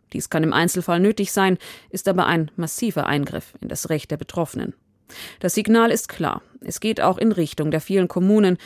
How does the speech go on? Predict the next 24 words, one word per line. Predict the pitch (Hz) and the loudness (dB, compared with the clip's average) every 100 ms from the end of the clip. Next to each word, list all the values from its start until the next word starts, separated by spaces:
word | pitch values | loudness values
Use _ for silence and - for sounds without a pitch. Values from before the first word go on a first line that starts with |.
| - - 226 | -12 -8 -2
die | |
gerade | 226 185 156 143 | 0 2 2 4
an | 147 | 2
ihre | 113 156 151 | 2 0 -2
Kapazitätsgrenzen | 160 170 - 226 - 160 - - 151 147 160 | -2 -2 -2 -6 -4 -6 -4 -4 -2 -2 -4
kommen, | 165 165 165 170 | 0 2 2 2
wenn | 185 | 2
es | 185 | 2
um | 165 | 0
die | 170 214 | 0 2
Aufnahme | 165 151 160 147 143 | 2 2 0 -2 -2
von | 147 | -4
Geflüchteten | 156 214 160 - 147 - 151 | -4 -4 -6 -6 -8 -4 -2
geht. | 143 - - _ _ _ | -2 -4 -10 _ _ _
Die | 151 135 | -6 -4
Faeser-Pläne | - 190 208 - 208 202 | 0 0 0 0 0 0
können | 202 202 202 | 0 0 0
allerdings | 202 196 233 233 | 0 0 0 -2
nur | 196 156 - | -2 -2 -2
ein | 202 | -2
kleiner | - 220 208 165 139 - | -2 0 2 2 0 -4
unterstützender | 151 - 156 - 156 | -10 -6 -6 -2 0
Baustein | 156 160 156 165 151 | 2 2 2 0 -2
sein. | 147 160 143 | 2 2 2